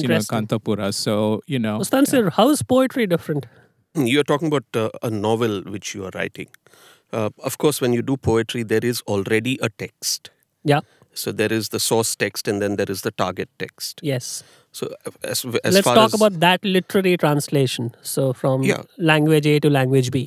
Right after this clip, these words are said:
Speaker 3: Language A to language B. So then there are two types of ways in which you can do it.
Speaker 2: Mm-hmm.
Speaker 3: One is to almost do a word-by-word translation.
Speaker 2: Mm-hmm.
Speaker 3: And
Speaker 2: Is that even possible in poetry? And that's,
Speaker 3: Uh,
Speaker 2: that's
Speaker 3: it, it has been attempted, but it, it, it,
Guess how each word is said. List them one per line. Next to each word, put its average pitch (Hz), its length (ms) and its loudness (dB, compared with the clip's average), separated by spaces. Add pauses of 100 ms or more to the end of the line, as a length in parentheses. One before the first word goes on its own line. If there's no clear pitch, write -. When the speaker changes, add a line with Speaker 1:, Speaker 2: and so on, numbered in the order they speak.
(140)
Speaker 3:
Language 123 300 2
A 120 120 2
to 127 120 -4
language 113 400 0
B. 127 220 -4
So - 160 -6
then 113 220 0
there 113 140 0
are 117 100 0 (100)
two 131 100 -6 (120)
types 110 220 -2
of 104 140 -4
ways 110 240 0
in 110 120 -4
which 104 180 -8
you 120 80 -8
can 113 160 -2
do 135 160 0
it. 95 200 -6 (460)
Speaker 2:
Mm-hmm. 139 100 0
Speaker 3:
One 117 200 4
is 123 180 -2
to 113 320 -2 (180)
almost 113 440 0
do 120 100 2
a 104 80 2
word-by-word 104 720 0
translation. - 760 -8 (180)
Speaker 2:
Mm-hmm. 139 240 -2 (520)
Speaker 3:
And 110 360 0 (200)
Speaker 2:
Is 170 140 4
that 190 160 4
even 185 220 4
possible 175 540 2
in 131 140 2
poetry? 131 480 0 (140)
And 143 140 -4
that's, 147 180 2
Speaker 3:
Uh, 151 220 0
Speaker 2:
that's - 360 -4 (380)
Speaker 3:
it, 160 160 0
it 147 160 -2
has 135 340 0
been 143 180 2
attempted, 120 560 0
but 113 200 0
it, 113 200 -2
it, 117 260 -4
it, 120 120 -4